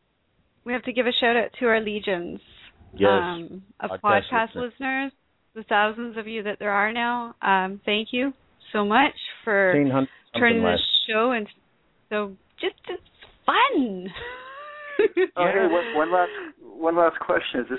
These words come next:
Speaker 3: one gonna go on YouTube? Does it
Speaker 2: Absolutely.
Speaker 3: go on
Speaker 1: Um,
Speaker 3: YouTube?
Speaker 2: I'll put it
Speaker 3: Oh,
Speaker 2: up on
Speaker 3: cool.
Speaker 2: YouTube, and you, there's a download link on the show that'll be act-, live here in about fifteen minutes. Uh, our shows are covered by Creative Commons, so folks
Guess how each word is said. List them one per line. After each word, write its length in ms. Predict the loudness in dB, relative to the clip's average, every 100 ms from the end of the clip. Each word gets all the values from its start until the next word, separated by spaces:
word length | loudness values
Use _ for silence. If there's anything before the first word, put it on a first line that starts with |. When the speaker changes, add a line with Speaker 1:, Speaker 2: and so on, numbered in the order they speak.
| -4
Speaker 3:
one 180 | -2 0
gonna 160 | 0
go 140 | 2 2
on 140 | 2
YouTube? 380 | -2 -4 -4 -4
Does 1300 | -8 -20 _ _ _ _ _ -20 _ _ _ -20 -6
it 40 | -2
Speaker 2:
Absolutely. 280 | -2 -4 0
Speaker 3:
go 60 | 2
on 200 | 2 2
Speaker 1:
Um, 40 |
Speaker 3:
YouTube? 140 | -6 -10 _ _ _ _ -14
Speaker 2:
I'll 100 | -10
put 140 | -6 -4
it 60 |
Speaker 3:
Oh, 40 | -2
Speaker 2:
up 100 | -2
on 80 | 0
Speaker 3:
cool. 140 | 0
Speaker 2:
YouTube, 440 | -4 -16 -18 -10
and 100 | -6 -6
you, 140 | -6
there's 220 | -4 -6 -6
a 60 |
download 500 | -4 -4 -2 -6 -6
link 280 | -6 -6 -6
on 120 | -8
the 60 | -8 -6
show 300 | -6 -6 -10 _ -20 -18 -4
that'll 220 | -2 2
be 140 | 4
act-, 240 | 6 4 0 _ 0
live 380 | 4 6 4 0
here 160 | -4
in 60 | -2
about 220 | -2 -2
fifteen 420 | -6 -8 -6 -6 -6
minutes. 260 | -6 -8 -14 -18 -20 -20 -20 -4
Uh, 340 | 2 4 4 0 2
our 160 | 2 4
shows 280 | 4 4 0
are 220 | -4 -4 -12 _ -2
covered 240 | 0 0 0
by 120 | 0
Creative 380 | 2 2 2 -2
Commons, 380 | 0 0 -2 -4
so 100 | -8 -4
folks 200 | -4